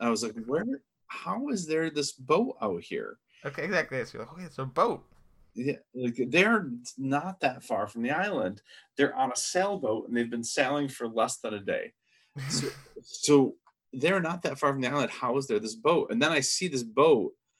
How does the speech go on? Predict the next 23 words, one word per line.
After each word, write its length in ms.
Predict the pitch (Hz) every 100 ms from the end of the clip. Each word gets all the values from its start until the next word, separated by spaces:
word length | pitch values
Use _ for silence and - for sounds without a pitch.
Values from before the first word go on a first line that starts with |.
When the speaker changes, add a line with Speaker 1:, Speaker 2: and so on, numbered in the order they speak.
| _ _
Speaker 1:
And 80 | 120
I'm 100 | 127
like, 280 | 123 117 113 _ _ _ _ 120
"Okay, 220 | 127 131
there's 240 | 135 175
no 200 | 135 143 156
way 280 | 127 165
this 220 | 147 127 -
boat 340 | - 120 -
came 340 | - 139 147 135
from 280 | 127 110 - -
any 240 | 131 143
place 320 | 139 - 120 -
that's 160 | 107
gonna 160 | - -
help 380 | - 165 180 -
them." 340 | 62 50 - _ _ - _ - -
Like, 140 | 127 127 -
this, 180 | 139 139
this 140 | 151 165
is 20 |
a 100 | 127
small 800 | - - 147 135 135 135 135 127